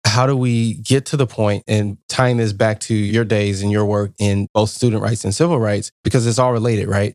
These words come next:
It's about that idea or that mindset that self-preservation is bigger or more important. And really, we could use that anchor to talk in terms of the religious aspects of things as well. But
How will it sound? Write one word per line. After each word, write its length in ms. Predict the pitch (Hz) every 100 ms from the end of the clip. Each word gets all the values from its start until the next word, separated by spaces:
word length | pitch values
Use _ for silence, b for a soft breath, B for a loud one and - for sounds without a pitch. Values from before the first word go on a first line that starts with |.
| -
It's 220 | 113 110
about 380 | 113 104 104 104 -
that 160 | 107 104
idea 500 | 107 98 113 113 104
or 160 | 104
that 180 | 101 98
mindset 760 | 98 107 123 123 - 104 92 98
that 340 | 104 98 - _
self-preservation 1600 | - - 120 110 - _ _ - 123 104 98 110 131 127 113 107
is 420 | - 107 107 104 -
bigger 500 | 107 104 131 113 110
or 200 | 110 107
more 240 | 107 120
important. 560 | 117 - 110 98 104 107 _ 107
And 200 | 110 107
really, 220 | 151 151
we 160 | 120 113
could 360 | 127 110 107
use 180 | 113 113
that 200 | 117 110
anchor 240 | 107 107 113
to 120 | 107
talk 320 | - 104 95
in 100 | 104
terms 320 | - 107 101
of 220 | 107 104 101
the 100 | 101
religious 580 | 101 107 110 110 101
aspects 480 | 101 104 - 104 101
of 80 | 101
things 240 | - 101
as 160 | 101 98
well. 220 | 135 117
But 200 | 101 107